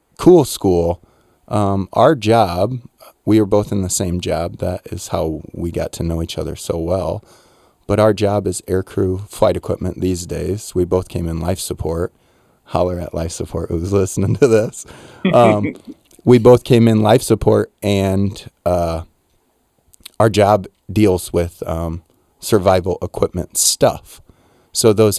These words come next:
Speaker 1: items we got trained on, and we were sent to these schools to learn how to use the items we were working with, right?
Speaker 2: Yep.
Speaker 1: And Cool School takes place in Alaska,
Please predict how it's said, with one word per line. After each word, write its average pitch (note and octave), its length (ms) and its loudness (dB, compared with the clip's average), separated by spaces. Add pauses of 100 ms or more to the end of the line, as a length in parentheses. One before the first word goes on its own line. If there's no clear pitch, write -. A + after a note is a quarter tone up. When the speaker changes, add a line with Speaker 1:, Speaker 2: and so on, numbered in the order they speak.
Speaker 1:
items A2 580 2
we G2+ 120 0
got G2+ 180 0
trained F#2 340 0
on, F#2 220 -2
and F#2 220 -2
we F2+ 140 0
were F2+ 160 -2
sent - 360 -4
to F#2 120 -2
these F2 220 -2
schools G2+ 600 0
to - 140 -2
learn F2+ 360 -4 (600)
how F#2 140 2
to F2+ 60 -2
use G#2 240 2
the G#2 160 2
items G#2 380 2
we G2+ 120 2
were G#2+ 140 4
working A#2 300 -2
with, D#2+ 200 -8
right? G2 300 0 (720)
Speaker 2:
Yep. A#3+ 240 -6 (420)
Speaker 1:
And F#2 180 -2
Cool A2+ 260 2
School - 400 -2
takes - 320 -8
place F#2 400 -4
in - 140 -6
Alaska, E2+ 760 -6